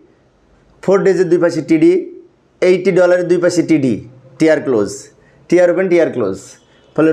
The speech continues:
রোটা তৈরি হবে। এখন এইটার সাথে আর এটা কিন্তু হবে না, কারণ এটার সাথে এটা already হয়ে গেছে, সেজন্য।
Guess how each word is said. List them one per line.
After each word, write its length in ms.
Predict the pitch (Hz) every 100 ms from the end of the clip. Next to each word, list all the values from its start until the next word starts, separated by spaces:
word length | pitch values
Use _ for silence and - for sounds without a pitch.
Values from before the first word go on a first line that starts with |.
| 151
রোটা 280 | 185 185 180
তৈরি 160 | 143 110 82
হবে। 160 | 101 - _ _ -
এখন 140 | - 214 - 214
এইটার 280 | 240 294 285 233
সাথে 220 | 220 226 226
আর 60 | 202
এটা 120 | 170 160
কিন্তু 140 | 151 139
হবে 140 | 147 135
না, 60 | 107 - - _ _ _ _ _ _ 175
কারণ 200 | 190 175 175 - _ 190
এটার 160 | 190 -
সাথে 120 | 165 165
এটা 100 | 151
already 240 | 135 131 127
হয়ে 120 | 120 113
গেছে, 160 | 95 101
সেজন্য। 300 | 113 104 98